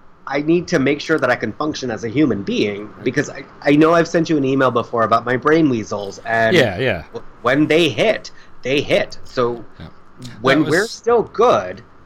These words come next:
Speaker 1: we need to make sure that everything's fine.
Speaker 2: Right, right.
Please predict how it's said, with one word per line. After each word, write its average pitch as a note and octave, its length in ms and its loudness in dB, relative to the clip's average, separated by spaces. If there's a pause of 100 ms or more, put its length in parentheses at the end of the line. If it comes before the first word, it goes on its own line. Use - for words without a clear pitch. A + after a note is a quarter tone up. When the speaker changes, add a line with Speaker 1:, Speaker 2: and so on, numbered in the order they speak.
(200)
Speaker 1:
we A#2+ 180 -2
need C#3+ 200 0
to D3 80 2
make C3+ 200 2
sure C#3+ 240 2
that B2 140 0
everything's A#2 400 -4
fine. B2+ 400 -2 (320)
Speaker 2:
Right, B2 220 2 (600)
right. F2+ 160 -10